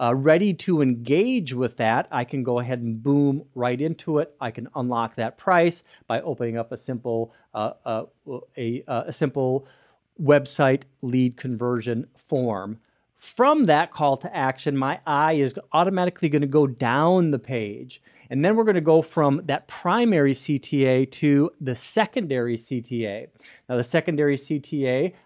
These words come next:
I really like the idea of c-, uh, click to call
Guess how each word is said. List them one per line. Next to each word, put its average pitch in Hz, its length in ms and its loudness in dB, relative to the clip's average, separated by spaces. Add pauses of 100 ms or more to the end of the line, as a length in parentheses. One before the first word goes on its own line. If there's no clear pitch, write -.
I 131 160 2
really 160 340 4
like 139 360 2
the 147 120 -2
idea 127 380 -2
of 120 280 -8
c-, - 220 -20
uh, 143 140 -4
click - 380 -6
to 139 60 -6
call 147 680 4